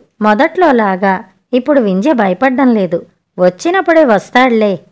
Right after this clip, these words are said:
అని ఊరుకుంటోంది. మొండితనం కూడా తెలియని ధైర్యాన్ని ఇస్తుందేమో. ఆ రోజు ఇంకో ఇండియన్ ఫ్రెండ్ ఇంట్లో పార్టీ ఉందని చెప్పాడు. గబగబా పిల్లల్ని రెడీ చేసి తాను వివేక్కి ఇష్టమైనట్టుగానే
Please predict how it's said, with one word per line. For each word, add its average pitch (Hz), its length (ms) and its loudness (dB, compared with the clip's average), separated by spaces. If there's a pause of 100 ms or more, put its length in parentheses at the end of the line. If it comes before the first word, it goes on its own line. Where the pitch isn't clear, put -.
(140)
అని 254 160 0
ఊరుకుంటోంది. 202 880 -2 (580)
మొండితనం 262 680 2
కూడా 208 440 0 (260)
తెలియని 247 420 2
ధైర్యాన్ని 233 560 2
ఇస్తుందేమో. 226 800 0 (320)
ఆ 233 160 4
రోజు 240 300 2
ఇంకో 262 300 2
ఇండియన్ 220 480 2
ఫ్రెండ్ 254 300 0
ఇంట్లో 196 280 -2
పార్టీ 196 480 -2
ఉందని 214 440 0
చెప్పాడు. 180 440 -4 (460)
గబగబా 220 400 2
పిల్లల్ని 262 500 0
రెడీ 190 400 0
చేసి 226 360 -2 (300)
తాను 277 260 4
వివేక్కి 247 440 2
ఇష్టమైనట్టుగానే 220 1120 -2